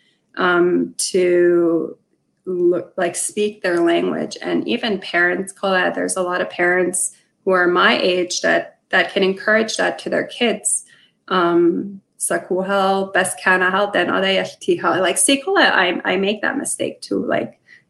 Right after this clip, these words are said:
um, with my, with my nephew, um, then, like, si, then I'll be highest tioncia. And it's just kind of, like, a weird thing, like, dan, uh,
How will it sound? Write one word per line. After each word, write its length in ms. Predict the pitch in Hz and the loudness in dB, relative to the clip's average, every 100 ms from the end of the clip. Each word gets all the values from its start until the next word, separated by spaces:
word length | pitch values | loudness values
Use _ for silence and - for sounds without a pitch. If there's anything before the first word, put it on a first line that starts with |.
| _ | _
um, 260 | 196 185 190 | -2 0 0
with 200 | - - - | 0 -2 0
my, 540 | 170 170 170 180 185 _ _ | 4 6 4 2 -4 _ _
with 160 | - - | -4 0
my 120 | 175 | 4
nephew, 580 | 175 175 - 247 285 359 - | 4 2 2 4 4 2 0
um, 520 | 339 330 330 - 220 _ _ _ _ _ - | 0 2 0 -2 -10 _ _ _ _ _ -6
then, 340 | 175 175 - - | -2 -2 -6 -4
like, 180 | 185 170 | -2 0
si, 240 | 233 208 | 0 -2
then 200 | - 175 | 0 0
I'll 100 | 185 | 0
be 100 | 185 | 0
highest 540 | 170 180 180 175 - - | 0 2 0 0 -4 -2
tioncia. 580 | 170 175 180 185 185 - | -2 0 0 2 4 2
And 460 | 185 185 185 180 - _ _ _ - | 2 2 0 -2 -8 _ _ _ 0
it's 280 | 208 208 - | 0 2 0
just 280 | 269 - - | 0 0 -2
kind 240 | 240 254 | 2 2
of, 140 | 277 214 | 2 2
like, 180 | 196 | 2
a 420 | 175 175 170 170 - _ 190 | 4 6 6 4 -4 _ -14
weird 720 | 185 185 190 202 214 220 - - _ _ _ _ _ _ _ _ | -2 2 4 4 2 0 -8 -20 _ _ _ _ _ _ _ _
thing, 540 | - 180 208 190 170 190 | 0 2 4 6 6 4
like, 300 | 190 - - | 0 -6 0
dan, 240 | 226 202 196 | 0 0 0
uh, 220 | 170 170 | -2 -2